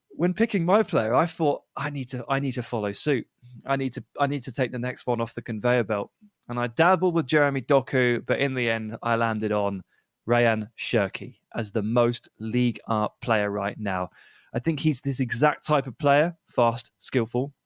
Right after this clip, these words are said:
winger. He's at the extreme end of those traits because he is really fast, really skillful, and really promising.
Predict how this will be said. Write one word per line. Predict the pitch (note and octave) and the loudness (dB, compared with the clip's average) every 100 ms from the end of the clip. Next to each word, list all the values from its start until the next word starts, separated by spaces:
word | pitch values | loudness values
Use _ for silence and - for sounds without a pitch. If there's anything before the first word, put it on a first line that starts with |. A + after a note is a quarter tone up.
| _ | _
winger. | A#2+ A2+ E3+ - _ _ _ _ - | 0 0 -2 -8 _ _ _ _ -6
He's | C3+ E3+ | -2 0
at | |
the | D#3 | 2
extreme | - - F#3+ B2 | 2 4 4 4
end | A2 | 2
of | G#2+ | 0
those | A#2+ A2 | 0 0
traits | - A#2 - - | 2 0 0 -4
because | - - A#2 | -6 -4 -2
he | A2+ | -2
is | A2 - - A2+ | -4 -8 -18 0
really | D3 B2+ | 2 2
fast, | G#2+ A2 G2+ - | 0 0 -2 -2
really | A#2 B2+ | -2 0
skillful, | A2 - G#2+ - | -2 -4 -4 -4
and | - G2+ A2 | -6 -4 0
really | B2+ G2+ | 0 0
promising. | - A2+ A2 A#2+ B2 | 0 0 -2 -4 -8